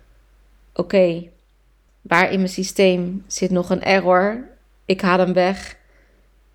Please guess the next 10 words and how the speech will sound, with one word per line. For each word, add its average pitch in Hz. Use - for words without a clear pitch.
en 196
ik 196
geloof 190
daadwerkelijk 185
dat 190
ik 190
instant 190
iemand 185
anders 196
ben." 160